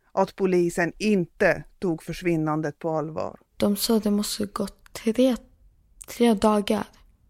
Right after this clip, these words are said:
Speaker 2: för att, eh, för en vuxen då. Ehm, för att de ska ta detta på allvar. Eh, men under tiden så sa de, "Ja, men vi tror att hon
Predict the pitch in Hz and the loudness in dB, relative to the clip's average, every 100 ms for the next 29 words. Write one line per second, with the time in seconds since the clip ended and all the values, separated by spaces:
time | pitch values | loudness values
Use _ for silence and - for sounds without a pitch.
0 | _ _ _ _ _ - - 147 - - | _ _ _ _ _ -8 -2 0 0 -2
1 | _ _ - _ _ - 208 202 196 208 | _ _ -20 _ _ 4 6 6 6 6
2 | 202 202 208 - - 208 190 185 185 - | 6 4 2 -2 0 2 2 2 -2 -6
3 | _ - - - - - _ _ - 202 | _ -20 -20 -20 -20 -20 _ _ -2 2
4 | 185 185 185 185 - _ - - 202 196 | 2 2 0 -4 -8 _ -6 0 2 4
5 | 196 190 196 190 190 185 190 - - - | 4 2 0 2 2 2 -2 -6 -14 -2
6 | - 202 190 196 - - - _ _ _ | 2 2 4 4 4 -2 -18 _ _ _
7 | _ _ _ _ _ - 208 202 196 208 | _ _ _ _ _ 2 6 8 6 4
8 | - _ _ - 214 208 208 214 - - | -6 _ _ -2 4 6 4 2 -4 -12
9 | - - 214 208 208 202 - 202 196 190 | -18 2 6 6 6 4 2 2 2 0
10 | - 190 190 190 185 185 180 - _ _ | 0 2 2 4 2 0 -2 -8 _ _
11 | - - - 208 208 196 202 196 - 196 | -20 -4 2 6 6 6 6 6 4 2
12 | 190 185 - 185 185 190 | 2 0 -2 -2 0 -4